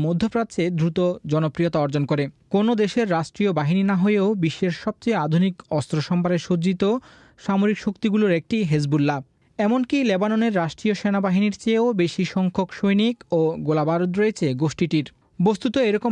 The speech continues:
বাহিনীগুলোর মধ্যে তারাই সবচেয়ে শক্তিশালী এবং তাদের টাকা পয়সা ও অস্ত্রশস্ত্র যোগান দেয় ইরান। স্ট্র্যাটেজিক think tank Center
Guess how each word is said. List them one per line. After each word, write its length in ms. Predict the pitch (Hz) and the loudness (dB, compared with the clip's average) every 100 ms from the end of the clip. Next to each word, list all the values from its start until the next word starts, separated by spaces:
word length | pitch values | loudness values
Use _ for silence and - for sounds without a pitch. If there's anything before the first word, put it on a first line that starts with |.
| 175 | 0
বাহিনীগুলোর 460 | 165 208 208 226 220 | 2 2 2 2 2
মধ্যে 260 | 226 202 247 - | 0 0 -2 0
তারাই 280 | 151 170 220 - | -2 0 -2 -2
সবচেয়ে 320 | 165 - 165 | -4 -2 -2
শক্তিশালী 500 | 170 156 165 160 151 147 _ _ - | -2 -4 -2 0 -2 -4 _ _ -8
এবং 180 | 156 151 147 | -4 -2 -2
তাদের 240 | 147 156 185 - | -2 -2 -2 -4
টাকা 200 | 143 175 190 | -4 -4 -2
পয়সা 280 | 175 208 220 - | -2 -2 -4 -2
ও 20 | 160 156 - | -2 -2 -4
অস্ত্রশস্ত্র 600 | 131 - 160 - 180 - 180 147 | -6 -4 -4 -2 -6 -2 -2 0
যোগান 220 | 151 190 196 | 0 0 0
দেয় 160 | 135 135 - 160 | -2 -6 -4 -2
ইরান। 220 | 160 151 131 _ _ - | 0 -2 -8 _ _ -20
স্ট্র্যাটেজিক 600 | - 214 208 240 226 233 - | -4 -2 0 0 0 -4 0
think 160 | 220 226 208 | 0 2 0
tank 160 | 180 214 - | -2 -4 -2
Center 300 | 185 185 | 0 0